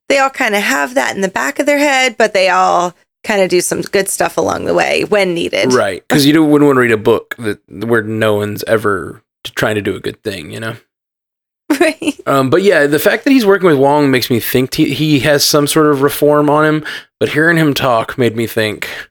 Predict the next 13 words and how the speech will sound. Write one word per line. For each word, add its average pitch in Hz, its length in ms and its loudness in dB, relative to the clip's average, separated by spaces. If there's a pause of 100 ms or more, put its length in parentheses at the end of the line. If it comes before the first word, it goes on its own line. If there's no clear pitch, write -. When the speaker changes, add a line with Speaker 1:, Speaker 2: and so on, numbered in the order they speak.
(280)
Speaker 2:
he 127 100 2
is 113 120 2
just 104 120 -6
lying 110 380 0
through 117 120 2
his 104 120 -2
teeth. - 400 -6
Speaker 1:
You 196 380 0
sneaky - 920 -2
guy, 175 360 2
Speaker 2:
Sneaky, 180 200 -2
Speaker 1:
yeah. 139 340 0
Speaker 2:
sneaky. 107 320 -8